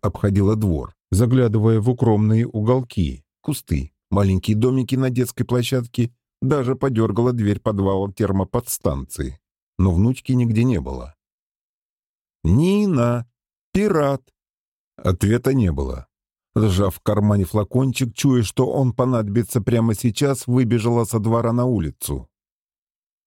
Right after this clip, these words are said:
По тротуару сплошной пестрой массой двигались люди. Шли молча, сосредоточившись на своем будущем. Беженцы —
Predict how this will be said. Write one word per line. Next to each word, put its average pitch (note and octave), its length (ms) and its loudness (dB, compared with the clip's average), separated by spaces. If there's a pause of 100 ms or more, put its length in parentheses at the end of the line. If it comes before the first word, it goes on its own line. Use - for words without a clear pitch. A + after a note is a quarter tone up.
(100)
По - 80 -2
тротуару G#2 600 0
сплошной F#2+ 540 -2
пестрой G2 400 0
массой G2 400 0
двигались F#2+ 540 0
люди. C#2+ 460 -2 (640)
Шли A2 220 2
молча, D2+ 600 -2 (360)
сосредоточившись F#2 1200 0
на F#2+ 80 2
своем F#2+ 420 2
будущем. C2+ 640 -4 (720)
Беженцы — G2+ 680 -2